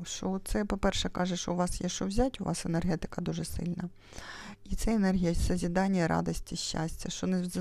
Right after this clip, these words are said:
незважаючи на те, що обставини, які у вас в житті, ви все одно намагаєтесь бути щасливою, веселою. Ось, це розлучення, це порада, що вам треба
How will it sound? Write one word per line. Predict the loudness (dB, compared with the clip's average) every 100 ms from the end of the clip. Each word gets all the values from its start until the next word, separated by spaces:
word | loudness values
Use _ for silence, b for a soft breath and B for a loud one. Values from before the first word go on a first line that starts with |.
| -4
незважаючи | -2 2 2 2 2 2 2 0 -2
на | -4
те, | -2 -4
що | -4 -6
обставини, | -6 -2 0 0 -2
які | -4 -4
у |
вас | -2 -2 -2
в |
житті, | -4 -2 -2 0
ви | 0
все | 0 0
одно | 0 0 -2 -4 -8 -8 -8
намагаєтесь | -6 -2 0 2 0 -2 -4 -6
бути | -6 -6 -8
щасливою, | -8 -6 -4 -2 0
веселою. | -2 -2 -2 0 -2 -6 -10 B B B B B B B
Ось, | -2 -2 -2 -10 -8 -8
це | 0 2
розлучення, | 2 2 -2 -4 -6 -6 -6 -6 -6 -6
це | -2 -2
порада, | 0 0 0 -2 -4
що | -6 -4
вам | -2 -2
треба | -2 -2 0 0 0 -2